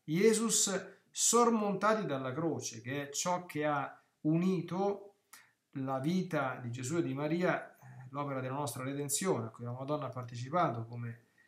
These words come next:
nostra coredentrice. Questo era marchiato a fuoco sul cuore di San Giuseppe. Che significa?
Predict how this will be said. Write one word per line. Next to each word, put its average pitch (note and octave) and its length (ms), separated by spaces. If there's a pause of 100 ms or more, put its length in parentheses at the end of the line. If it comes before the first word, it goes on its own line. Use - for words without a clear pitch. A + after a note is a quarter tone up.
(180)
nostra D#3 420
coredentrice. D#3 760
Questo A3 380
era E3 280
marchiato F#3+ 720
a F3 60
fuoco G#3 580
sul D#3 200
cuore F3+ 200
di D3+ 100
San C#3+ 180
Giuseppe. C3 400
Che F#3 80
significa? A#2+ 500